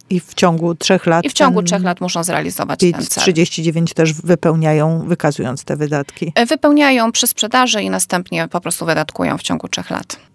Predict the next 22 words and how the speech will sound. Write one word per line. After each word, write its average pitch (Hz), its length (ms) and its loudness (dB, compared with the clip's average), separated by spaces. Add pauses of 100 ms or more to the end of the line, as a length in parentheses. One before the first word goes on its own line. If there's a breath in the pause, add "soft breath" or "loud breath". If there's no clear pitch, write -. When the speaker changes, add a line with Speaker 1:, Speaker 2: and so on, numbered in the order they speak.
(140)
Speaker 1:
Powiedziała 170 420 4
pani 175 260 4
tutaj 165 360 2
o, 165 300 2 (100)
y, 165 120 -2 (140)
podatku 160 800 0
przy 165 340 2
sprzedaży 165 520 0
mieszkania. 156 480 0
Przy - 180 2
okazji 180 400 0
też 156 180 -4
powiedzmy 156 460 -2
o 156 80 -4
podatku, 170 520 0
który 160 520 2
płacą 160 380 0
te - 120 -4
osoby, 156 320 -2
które - 260 -4
kupują 175 520 2
mieszkanie. - 560 -8